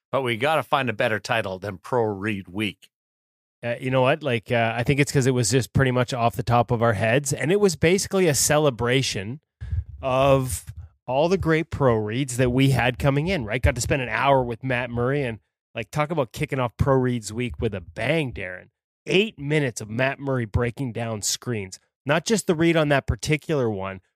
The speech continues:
Speaker 2: but basically did a how to manage screens video for us, uh, in his Pro Reads debut to kick off Pro Reads Week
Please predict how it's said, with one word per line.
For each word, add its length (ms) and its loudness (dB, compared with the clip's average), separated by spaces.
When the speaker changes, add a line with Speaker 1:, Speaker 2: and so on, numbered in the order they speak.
Speaker 2:
but 140 -4
basically 440 -2
did 160 2
a 80 0
how 440 -2
to 160 -4
manage 480 0
screens 640 -2
video 360 -4
for 340 -4
us, 260 -6
uh, 180 -2
in 160 0
his 440 0
Pro 340 4
Reads 760 -2
debut 840 -2
to 80 -2
kick 320 -8
off 240 -4
Pro 260 -2
Reads 640 0
Week 560 0